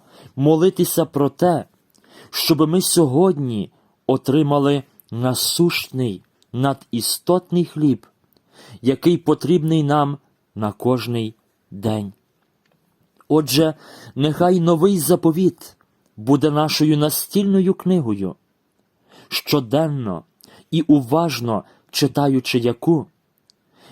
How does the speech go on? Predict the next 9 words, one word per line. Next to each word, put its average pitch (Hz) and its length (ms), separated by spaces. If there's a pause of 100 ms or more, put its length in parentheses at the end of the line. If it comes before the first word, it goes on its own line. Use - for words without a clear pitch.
(120)
ми 165 460 (160)
щодня 151 920 (760)
отримуватимемо 127 1080 (760)
духовну 180 840
їжу, 165 520 (800)
насущний, 131 1120 (340)
надістотний, 143 1400 (480)
вічний 185 560
хліб 139 400